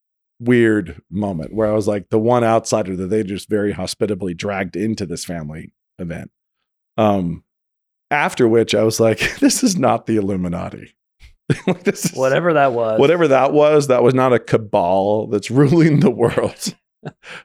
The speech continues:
Speaker 1: This was some very sweet Southern women.
Speaker 2: That was a Texas birthday party.
Speaker 1: Yeah, I got dragged into a Texas birthday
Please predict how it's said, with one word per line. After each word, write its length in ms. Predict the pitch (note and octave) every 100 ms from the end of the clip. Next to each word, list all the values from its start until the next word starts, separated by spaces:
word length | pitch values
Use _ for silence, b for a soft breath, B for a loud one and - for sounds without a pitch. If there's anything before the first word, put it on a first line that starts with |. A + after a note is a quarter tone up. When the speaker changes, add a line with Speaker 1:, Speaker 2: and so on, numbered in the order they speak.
| -
Speaker 1:
This 180 | C#3 C#3+
was 160 | D3+
some 140 | C3+ B2+
very 280 | B2 B2+ B2+
sweet 340 | - B2+ A#2+
Southern 400 | - A#2 A2 G#2+
women. 460 | G#2+ G#2+ G2 F2 - _ _
Speaker 2:
That 120 | C3+
was 120 | B2+ G#2+
a 60 |
Texas 440 | - B2+ A2 A#2 -
birthday 360 | A2+ A2 F#2+
party. 260 | F2+ F2+ C#3+
Speaker 1:
Yeah, 200 | E3 A#2+
I 80 | A#2+
got 140 | C3+
dragged 280 | C3 C3 B2+
into 180 | A#2+ A#2
a 80 |
Texas 300 | A2 A2+ -
birthday 320 | - A2 A2